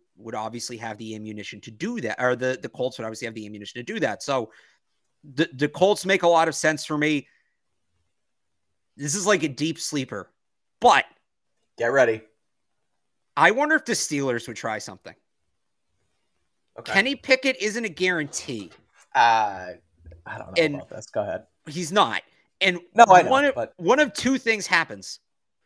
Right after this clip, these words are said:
Speaker 1: Either you take an M V P off of your division rival, or you force your division rival to spend way too much money and hinder their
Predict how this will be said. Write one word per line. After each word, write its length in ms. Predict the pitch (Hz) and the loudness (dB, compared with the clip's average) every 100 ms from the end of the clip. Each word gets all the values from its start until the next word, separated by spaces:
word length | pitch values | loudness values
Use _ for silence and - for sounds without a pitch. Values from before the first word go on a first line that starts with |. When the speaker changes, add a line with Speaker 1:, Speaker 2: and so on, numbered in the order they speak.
| _ | _
Speaker 1:
Either 440 | - 254 190 110 110 _ _ _ _ _ _ _ _ _ _ _ _ _ - | -4 -2 -2 -4 -8 _ _ _ _ _ _ _ _ _ _ _ _ _ -10
you 220 | 156 175 | -8 -6
take 540 | - 190 254 277 226 | -4 0 0 -2 -8
an 80 | 208 | -8
M 240 | 202 190 208 | -2 -2 0
V 180 | 208 | -6
P 400 | 170 - 151 170 - | -8 -6 -4 -4 -2
off 260 | 151 208 | -2 0
of 120 | 233 165 | -4 -4
your 120 | 185 | -4
division 460 | 151 135 160 147 | -2 -2 -4 -4
rival, 500 | 123 123 117 - 107 _ - _ _ _ _ _ _ _ _ _ _ _ | -6 -6 -8 -12 -20 _ -20 _ _ _ _ _ _ _ _ _ _ _
or 180 | 185 202 | 0 0
you 180 | 190 214 | 0 -4
force 600 | - - 220 254 285 - | -6 -10 -4 0 -2 -4
your 120 | 233 | -6
division 480 | 170 156 190 156 165 | -4 -2 -2 -2 -2
rival 360 | 156 175 156 | 2 2 0
to 160 | 143 165 | -6 -8
spend 500 | 147 180 165 120 127 | -2 0 0 -4 0
way 240 | 160 214 | 2 2
too 240 | 240 - 190 | 0 -6 -4
much 300 | 170 151 - | -4 -6 -8
money 540 | 147 214 170 143 139 _ _ _ - | -2 0 0 -6 -10 _ _ _ -4
and 160 | 165 | -4
hinder 400 | 139 185 196 202 | -4 -6 0 0
their 240 | 165 180 | 2 2